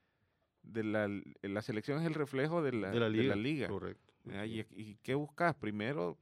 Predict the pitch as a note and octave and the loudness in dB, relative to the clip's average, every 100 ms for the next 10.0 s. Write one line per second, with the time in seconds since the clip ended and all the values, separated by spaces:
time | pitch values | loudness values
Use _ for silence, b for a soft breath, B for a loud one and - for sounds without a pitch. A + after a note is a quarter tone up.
0 | - C#3 E3 E3+ E3 D#3+ D#3 C#3 C#3 D3+ | -10 -6 -2 -2 -2 -4 -4 -4 0 2
1 | D3+ A2+ E2+ G2 A2 A2 G#2+ G2 A2+ D3 | 4 2 0 -2 0 0 0 -2 0 0
2 | C#3+ A2+ G2+ G#2 C3+ E3 B2+ - G2+ F#2+ | 0 -6 -4 0 0 2 0 0 -2 -2
3 | - G#2 F#2+ - b b b b b b | 0 2 2 -2 b b b b b b
4 | b _ F#2 F2+ G2+ A#2 A#2 F3 F3+ C3+ | b _ -12 -6 -2 2 4 2 2 2
5 | A2 A2 - G#2 A#2 - D#3 D#3 - _ | 2 0 -4 -8 -10 -6 -6 -6 -12 _
6 | _ G#2 G#2+ G2+ G2 F#2+ F#2+ C3+ D#3+ C#3 | _ -2 0 0 0 0 0 0 0 2
7 | B2 B2+ C#3+ D3 A#2+ - F#2 F#2 G2+ D3 | 2 0 -2 -4 -6 -4 -4 -4 -6 -4
8 | C3+ - b b b b b _ _ - | -4 -6 b b b b b _ _ -6
9 | F2+ A2+ - _ - G2 G#2+ A#2 G#2 E2+ | -2 -2 -6 _ -6 -6 -4 -6 -6 -8